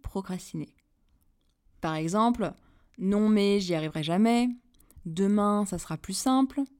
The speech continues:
J'ai le temps », « Je ne vais tout de même pas me forcer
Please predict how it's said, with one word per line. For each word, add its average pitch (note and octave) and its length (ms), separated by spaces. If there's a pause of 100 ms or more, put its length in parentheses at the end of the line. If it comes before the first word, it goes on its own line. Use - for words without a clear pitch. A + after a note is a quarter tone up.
(300)
J'ai D#3+ 220
le F#3 80
temps », « A3 520 (760)
Je F#3 100
ne G3+ 80
vais G3 140
tout G3 100
de F#3+ 60
même F#3+ 180
pas G3+ 140
me E3 100
forcer B3+ 760